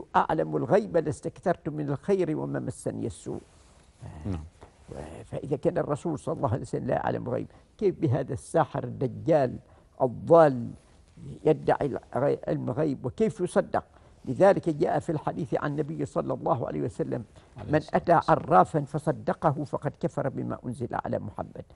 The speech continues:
Speaker 2: نعم.
Speaker 1: نعم، إنما كفر بما أنزل على محمد لأنه كفر بهذا الوحي، كفر بهذا النص.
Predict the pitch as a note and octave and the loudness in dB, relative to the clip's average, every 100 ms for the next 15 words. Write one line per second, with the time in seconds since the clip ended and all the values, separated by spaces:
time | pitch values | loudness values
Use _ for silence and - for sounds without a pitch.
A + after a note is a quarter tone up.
0 | _ G2+ F2+ C3+ F#3 - - _ - _ | _ -10 -4 -4 -2 -6 -10 _ -20 _
1 | _ _ _ _ _ E3+ E3+ E3 D#3+ - | _ _ _ _ _ 0 2 4 4 4
2 | G3+ F#3+ E3+ D#3 D#3 - E3+ D#3+ D#3 - | 0 2 2 0 -4 -4 -4 -4 -4 -4
3 | _ - C#3 D3 D3 C#3 - F#3 E3 D3+ | _ -2 0 2 2 0 -2 -2 0 -4
4 | D3 - D#3+ D3 C#3+ - F3 D3 C#3 B2+ | -4 -6 -4 -4 -6 -6 -4 -4 -4 -6
5 | - A#2+ - B2 - - _ - _ _ | -6 -6 -6 -8 -10 -16 _ -20 _ _
6 | F3 E3 D#3+ C#3+ - B2 C3 C#3 - A2 | 0 0 0 -2 -2 -2 -2 -4 -6 -8
7 | - | -10